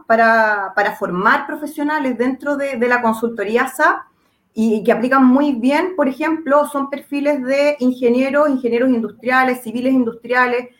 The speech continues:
ingenieros en logística, quienes, eh, se manejan muy bien y tienen la base como para poder comprender bien los procesos de, de negocio de,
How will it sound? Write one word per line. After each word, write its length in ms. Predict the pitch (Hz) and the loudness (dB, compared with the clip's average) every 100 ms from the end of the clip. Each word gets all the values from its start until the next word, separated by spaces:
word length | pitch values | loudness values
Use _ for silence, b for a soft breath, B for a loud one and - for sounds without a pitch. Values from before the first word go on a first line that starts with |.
| b b | b b
ingenieros 480 | 226 226 233 269 269 | -2 2 2 4 2
en 100 | 240 | 2
logística, 840 | 220 285 285 - 240 233 254 - B B - | -2 -2 -4 -4 -4 0 0 0 B B -2
quienes, 460 | 262 269 294 311 - | 0 2 0 -2 2
eh, 220 | 226 226 | 2 4
se 100 | 240 | 2
manejan 400 | 233 254 269 285 | 2 2 2 2
muy 200 | 269 254 | 2 0
bien 260 | 208 277 311 | 0 -2 0
y 120 | 233 | -2
tienen 320 | 254 269 277 | 0 0 0
la 120 | 254 214 | 0 2
base 440 | 240 330 - 220 | 2 2 -2 -4
como 240 | 208 208 | -2 -2
para 160 | 202 202 | 0 0
poder 220 | 214 233 | 0 0
comprender 640 | 247 247 214 202 202 240 233 | -2 -4 -4 -6 -2 -2 -2
bien 320 | 226 254 277 | -2 -2 -2
los 140 | 262 262 | -4 -4
procesos 500 | 220 240 240 262 233 | -6 -4 -4 -4 0
de, 400 | 240 233 226 208 | 2 4 2 -2
de 160 | 208 | -4
negocio 540 | 208 202 247 254 285 262 | -2 0 0 0 -2 0
de, 280 | 254 233 | 0 -2